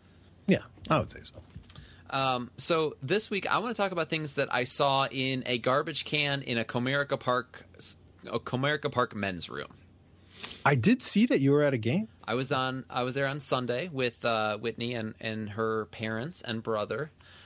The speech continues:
Speaker 2: Um, it was very warm. As you were mentioning, you know, the sec-, the section by yourself while you're baking.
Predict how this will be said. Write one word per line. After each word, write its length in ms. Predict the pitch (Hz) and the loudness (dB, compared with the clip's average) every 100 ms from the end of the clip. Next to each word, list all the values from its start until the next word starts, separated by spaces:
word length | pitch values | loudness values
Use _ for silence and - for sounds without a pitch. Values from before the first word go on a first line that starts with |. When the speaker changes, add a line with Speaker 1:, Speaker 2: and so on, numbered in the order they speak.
| - - | -16 -4
Speaker 2:
Um, 480 | 107 101 98 92 90 - | 0 2 0 -2 -6 -4
it 180 | 131 - | -2 0
was 340 | 147 135 - - | 0 0 -4 -8
very 520 | 95 107 120 120 113 | -4 0 2 2 0
warm. 540 | 90 95 90 85 85 | -2 -4 -4 -4 -10
As 280 | 85 110 107 | -2 0 0
you 120 | 120 | 0
were 100 | 117 | 2
mentioning, 540 | 120 123 120 131 120 113 | 2 0 -2 -4 -4 -4
you 120 | 120 | -4
know, 100 | 104 | -4
the 100 | 98 | -6
sec-, 360 | - 131 120 - | -4 -2 -4 -6
the 140 | 113 | -8
section 380 | 101 127 - 120 | -4 -4 -2 -4
by 140 | 104 104 | -2 -4
yourself 400 | 104 117 110 104 | -2 -4 -4 -4
while 140 | 107 | -4
you're 120 | 101 | -4
baking. 520 | 87 101 107 117 113 | -4 -6 -4 -6 -6